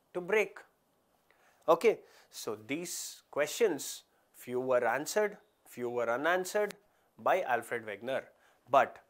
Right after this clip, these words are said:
these are the questions that brought a discipline into the study that is called as tectonics.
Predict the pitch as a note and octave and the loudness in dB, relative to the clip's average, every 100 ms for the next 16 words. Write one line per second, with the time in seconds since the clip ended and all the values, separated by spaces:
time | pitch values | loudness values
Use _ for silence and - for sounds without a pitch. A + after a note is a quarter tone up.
0 | _ _ - A#2+ G#3+ A3 G3+ D3+ B2+ - | _ _ -10 -6 -4 2 2 2 -2 -2
1 | C#3 - D#3 G#2+ - - _ _ _ _ | -2 -2 -6 -6 -10 -12 _ _ _ _
2 | A2+ A#2+ B2 - A2 C3 F3 F#3+ - - | -2 0 0 -10 -6 6 10 10 8 -6
3 | _ A#2+ B2 D#3+ G3 A3 G#3 D3+ A#2 A#2+ | _ -10 -4 0 0 2 2 0 -2 -14
4 | _ _ C3+ C3 C#3+ B2+ A#2 - E3+ E3 | _ _ -8 -6 -6 -4 -6 2 2 2
5 | B2+ - - _ B2+ B2 C#3 - D3+ D#3+ | -4 -14 -20 _ -2 0 -2 4 6 8
6 | C3+ B2 - - - _ _ _ - - | 8 4 2 -4 -12 _ _ _ -20 -20
7 | _ _ - - _ _ _ - - _ | _ _ -20 -20 _ _ _ -20 -20 _
8 | _ - - _ _ - _ _ _ _ | _ -20 -20 _ _ -20 _ _ _ _
9 | - - _ _ _ _ - - _ - | -20 -20 _ _ _ _ -18 -18 _ -16
10 | - - - _ _ - A#2+ - G#2+ G2+ | -16 -18 -20 _ _ -12 -12 -6 -4 -4
11 | F#2+ - - - | -10 -10 -8 -8